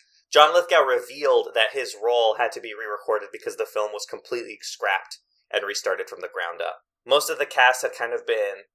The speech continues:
moved out, and a new cast had moved in, and the whole movie had kind of been changed, but the title was retained. Uh, at this point, kind of the, the, the scope of the film was, I think, shrunk a little bit, and had the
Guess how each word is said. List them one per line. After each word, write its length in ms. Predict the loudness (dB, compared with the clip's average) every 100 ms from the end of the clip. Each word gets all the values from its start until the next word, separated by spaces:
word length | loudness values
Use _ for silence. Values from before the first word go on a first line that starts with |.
| _
moved 320 | -12 -12 -10 -12 2
out, 320 | 4 4 0 -10 -10 _ _ _
and 240 | -8 -8 -12 -20 _ _
a 80 | -10
new 140 | -8
cast 320 | -10 -6 -6 -6
had 160 | -10
moved 220 | -10 -12 -8
in, 200 | -6 -6
and 80 | -8
the 160 | -8
whole 120 | -6 -8
movie 260 | -8 -10 -10
had 160 | -10
kind 140 | -10 -12
of 120 | -12
been 260 | -14 -14 _ _ _ _
changed, 500 | 0 2 2 -4 -8
but 80 | -10
the 100 | 0
title 280 | 4 4 2
was 160 | -4 -8
retained. 580 | -10 -2 -2 -2 -10 -20 _ _ _ _ -2
Uh, 260 | 2 2 2
at 140 | -2
this 160 | -2 -4
point, 380 | 0 0 -2 -4
kind 160 | -2
of 80 | 0
the, 160 | 0 -2 0
the, 260 | 0 0 -2
the 60 |
scope 300 | -4 2 2
of 100 | 2
the 80 | -6
film 300 | 0 2 2
was, 380 | 0 -6 -8 -10 -2
I 120 | -2
think, 260 | -2 -8 -10 -20
shrunk 400 | -16 -4 -2 -2
a 80 | -4
little 260 | -4 -4
bit, 200 | 0 0 0 -8 _ -6
and 200 | -4 -4 2
had 160 | 2
the 80 | 2